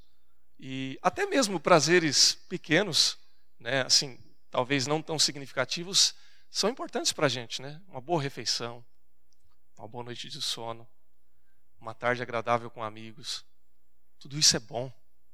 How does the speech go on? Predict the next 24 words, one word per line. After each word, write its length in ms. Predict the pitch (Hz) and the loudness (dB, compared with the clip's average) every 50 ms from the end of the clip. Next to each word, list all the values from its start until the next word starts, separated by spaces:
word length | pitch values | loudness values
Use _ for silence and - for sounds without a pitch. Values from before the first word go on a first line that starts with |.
| - - - - - - - - - - | -14 -14 -14 -14 -14 -14 -14 -14 -14 -12
Como 180 | - - 127 135 | -12 -10 -10 -4
uma 140 | 127 131 120 | -2 -2 -2
viagem 640 | 110 113 110 110 120 127 135 135 131 113 120 113 | -2 0 4 6 8 10 10 8 8 4 0 -2
é 40 | 110 | -6
muito 240 | 110 110 110 - - | -8 -10 -12 -12 -12
boa, 420 | 104 107 117 117 117 117 117 120 - - - - - - - - - - - - - | -10 -8 -6 -4 -4 -4 -4 -6 -10 -12 -14 -14 -14 -14 -14 -14 -14 -14 -14 -14 -8
como 640 | - 113 120 120 127 131 127 123 120 113 110 101 - - - - - - - | 0 0 0 2 2 0 2 2 2 0 0 -2 -6 -10 -14 -14 -14 -14 -4
você 220 | 131 127 - 143 | 0 2 2 2
poder 280 | - - 123 117 135 127 | 2 -2 -2 0 0 2
trocar 320 | - 135 123 - - 135 | 6 6 6 8 8 6
um, 160 | 139 135 120 - - - - - - - | 6 6 2 -2 -8 -14 -14 -14 -14 -12
trocar 280 | - 139 127 - 143 143 | -8 -8 0 2 2 4
de 120 | 123 127 | 4 2
carro 340 | - - 127 127 139 123 120 | 2 8 10 10 10 10 8
ou 60 | 120 | 2
comprar 320 | - 123 120 110 - 131 131 | 0 -2 -8 -6 -2 -2 -2
um 80 | 123 | -2
carro 240 | - - 123 123 123 | 0 2 2 4 4
pela 180 | - 120 120 117 | 2 0 -2 -2
primeira 320 | - 120 113 117 113 110 | -2 -6 -6 -4 -4 -4
vez 240 | 101 113 117 110 110 | -2 -2 -4 -4 -4
é 20 | |
muito 220 | 107 110 117 - 101 | -6 -8 -10 -12 -8
bom, 320 | 104 113 113 117 117 117 | -4 -2 -2 -2 -2 -6